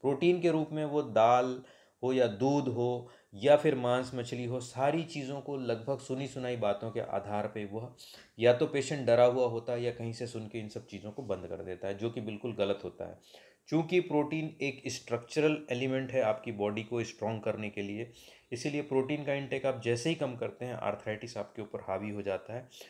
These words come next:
So बैलेंस डाइट में आपका बहुत इंपॉर्टेंट है कि आपके लिए शरीर में प्रोटीन, विटामिन्स का बैलेंस होना बहुत ज़रूरी है और मैं कहूँगा कि इसको आप कहना चाहिए हाई प्रोटीन डाइट की तरफ लेना बहुत आवश्यक है।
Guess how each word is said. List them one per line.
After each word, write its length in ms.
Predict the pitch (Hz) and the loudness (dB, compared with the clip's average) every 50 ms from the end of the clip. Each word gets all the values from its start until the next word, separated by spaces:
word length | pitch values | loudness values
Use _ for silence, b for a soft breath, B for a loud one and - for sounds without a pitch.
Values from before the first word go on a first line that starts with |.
| B B B - | B B B -6
So 140 | - 131 127 | -4 -2 0
बैलेंस 380 | 110 113 113 117 127 139 131 120 | 4 4 4 4 4 2 2 2
डाइट 300 | 123 120 120 120 120 127 | 2 4 4 2 0 -2
में 120 | 131 127 | -4 -4
आपका 380 | - - 101 104 - - - 110 | -2 -2 -2 -2 -2 -2 -4 -4
बहुत 320 | 98 101 107 120 131 131 | -2 -2 -2 -2 -2 -2
इंपॉर्टेंट 520 | 131 120 117 - 107 104 - 110 107 104 - | -2 -4 -2 -2 -2 -2 -2 -4 -8 -8 -8
है 80 | 110 | -10
कि 180 | 101 - 120 - - | -10 -8 -8 -4 -2
आपके 340 | 92 92 90 - - - 107 | -2 -2 -2 -4 -6 -8 -6
लिए 320 | 98 101 104 120 123 123 - - _ _ _ _ _ _ _ _ - | -4 -4 -4 -4 -4 -6 -10 -18 _ _ _ _ _ _ _ _ -8
शरीर 300 | - 120 117 127 131 123 | -6 -4 -2 -2 -2 -2
में 200 | 123 123 117 120 | -4 -6 -6 -4
प्रोटीन, 480 | - 117 110 107 110 139 151 151 156 151 B B B B B B B B _ - | -2 -2 -2 -2 -2 -6 -6 -6 -8 -10 B B B B B B B B _ -2
विटामिन्स 680 | 95 98 107 113 117 135 127 131 143 156 156 156 - - b b b b b _ - | 2 4 4 6 6 4 2 2 0 -2 -4 -6 -8 -14 b b b b b _ 2
का 340 | 120 113 107 - - - - 107 | 4 6 6 6 4 0 -8 -2
बैलेंस 440 | 98 107 107 113 117 120 120 120 - | 2 4 4 4 4 0 -2 -4 -4
होना 180 | 113 107 107 104 | -4 -4 -2 -2
बहुत 360 | - 101 104 117 131 107 107 | -2 -2 0 2 2 2 2
ज़रूरी 300 | 110 110 107 110 113 117 | 0 -2 -2 -2 -2 -2
है 100 | 117 127 | 0 0
और 260 | 117 - - 113 117 117 | 0 0 0 0 0 0
मैं 160 | 120 117 117 | -2 -4 -4
कहूँगा 300 | - 117 117 117 123 120 | -6 -6 -2 0 0 0
कि 140 | 120 120 120 | 0 -2 -8
इसको 280 | 120 - - - 135 131 - - - | -10 -6 -2 0 0 0 0 -2 -4
आप 160 | 107 - - - | -4 -4 -6 -6
कहना 220 | 117 110 113 117 | -4 -4 -4 -4
चाहिए 240 | 117 - 123 123 117 - | -6 -6 -8 -8 -2 0
हाई 140 | 127 131 139 | 2 2 2
प्रोटीन 380 | 131 135 123 120 123 120 117 | 2 0 -4 -4 -4 -4 -2
डाइट 260 | 104 101 101 101 101 | 0 2 0 0 -2
की 80 | - 104 | -6 -12
तरफ 280 | - - 101 95 - 98 | -10 -10 -10 -10 -10 -10
लेना 220 | 92 92 104 135 | -10 -8 -8 -8
बहुत 280 | 135 107 90 101 95 - | -10 -10 -10 -10 -10 -8
आवश्यक 400 | 85 85 85 82 - - 85 - _ | -8 -10 -10 -10 -12 -14 -16 -18 _
है। 60 | - | -20